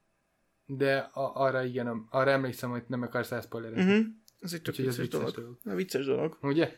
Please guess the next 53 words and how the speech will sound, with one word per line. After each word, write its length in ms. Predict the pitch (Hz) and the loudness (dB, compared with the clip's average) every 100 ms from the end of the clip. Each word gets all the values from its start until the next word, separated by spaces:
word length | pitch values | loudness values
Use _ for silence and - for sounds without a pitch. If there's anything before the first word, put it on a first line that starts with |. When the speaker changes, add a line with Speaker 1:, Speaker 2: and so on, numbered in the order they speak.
| - | 2
Speaker 2:
Nagyon 240 | 240 151 | 4 4
vicces 280 | 131 - 147 | 0 -4 -2
dolog. 300 | 139 151 170 | 2 2 0
Speaker 1:
Nagyon. 360 | 139 123 123 - _ - | -4 -4 -8 -12 _ -2
Speaker 2:
Kacagok 260 | - - | 0 8
Speaker 1:
Játszátok 400 | 175 143 139 147 | 10 10 8 6
Speaker 2:
is. 60 | 135 | 4
Speaker 1:
végig, 180 | 151 151 | 4 4
aztán 240 | 143 147 | 2 0
nézzétek 420 | 139 123 120 113 - | -2 -2 -6 -8 -8
újra. 160 | 117 117 - - - - 247 | -10 -10 -14 4 8 10 8
Speaker 2:
<laughs> 480 | - 277 - 330 - | 6 4 4 -4 2
Speaker 1:
Meg 140 | 143 | 4
én 120 | 151 | 6
is 100 | 135 | 6
újra 160 | 139 135 | 6 6
nézem, 300 | 139 139 139 | 4 2 2
hogy 140 | 139 131 131 | 0 -2 2
Balázs 240 | 135 123 | 4 4
milyen 160 | 127 117 | 2 0
targetekről 520 | 123 120 110 117 120 | 0 0 -2 -4 -4
beszél, 280 | 117 - 131 | -4 -4 -2
és 120 | 127 | -2
hogyha 220 | 131 143 | -2 2
valamiben 500 | 143 151 135 127 123 | 4 6 4 2 -2
tévedett, 440 | 117 170 165 147 139 | 2 4 4 4 2
akkor 380 | 131 135 127 - - - - - | -4 -2 -4 -6 -16 -20 -20 0
természetesen 720 | 135 135 117 123 123 127 123 - - - - - - - - | 2 2 -2 -6 -6 -4 -4 -8 -20 -20 -20 -20 -20 -20 -18
Speaker 2:
Soha, 300 | - - 220 | -4 6 10
Speaker 1:
jövő 180 | 196 202 | 12 12
adásban 460 | 190 175 160 170 175 | 12 12 12 12 12
Speaker 2:
soha 180 | 170 233 | 12 12
nem 80 | |
Speaker 1:
helyesbítünk. 560 | 190 160 190 160 - 160 156 | 12 12 10 6 6 6 6
Speaker 2:
tévedek. 400 | 160 151 131 175 | 6 4 4 8
Speaker 1:
Egyszer 400 | 269 - 262 254 | 8 10 8 10
tévedtél 460 | 285 208 - 180 | 8 10 8 8
egy 100 | 165 | 8
hatalmasat, 560 | 180 180 214 208 214 - | 8 10 10 8 6 2
és 120 | 214 | 4
nem 240 | 240 220 | 8 8
helyesbítettünk 880 | 185 185 165 139 160 156 135 - 143 | 10 10 10 10 6 4 2 2 2
a 60 | 139 | 4
következő 520 | 143 131 - 131 131 | 4 4 4 4 4
adásban, 360 | 127 127 120 143 | 4 4 6 8
Speaker 2:
Vid-, 100 | - | 8
Speaker 1:
amikor 200 | 165 196 | 10 12
arról 240 | 180 151 | 12 12
Speaker 2:
Vidály 140 | 151 147 | 12 12
Speaker 1:
beszéltünk, 480 | 135 139 139 151 143 | 12 8 6 4 4
hogy 180 | 151 151 | 6 6
a 260 | 147 143 | 6 2
P 80 | - | 2